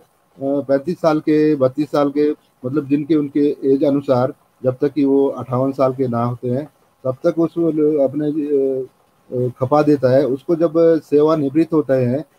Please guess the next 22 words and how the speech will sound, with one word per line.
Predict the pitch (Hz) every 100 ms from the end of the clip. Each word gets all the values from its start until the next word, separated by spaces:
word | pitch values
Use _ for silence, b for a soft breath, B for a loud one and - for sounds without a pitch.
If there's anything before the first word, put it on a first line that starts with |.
| _
तो | 143 151 -
उसके | 147 - 185
बाद | 170 165 156
उनको | 170 175 175 175 170 - _ _ _
बुढ़ापे | 123 135 139 - 190
में | 190
अपनी | 175 175 175 170 170 165 165 170 _ -
परिवार | 135 139 151 156
को | - 165
या | 160 151 147
अपने | 127 131 156 156 165 165 _ _ _
को | 156 156
survive | 151 135 139 165 160
करने | 160 160
के | 156 151
लिए | 143 143 143 _ _ 110
बहुत | 120 147 170
ही | 185 175
एक, | 160 147
अ, | 139 131 127 120 - _ _ _ _ _ _ _ _ -
अ, | 143 127 123 117 117 113
मतलब | 120 123 139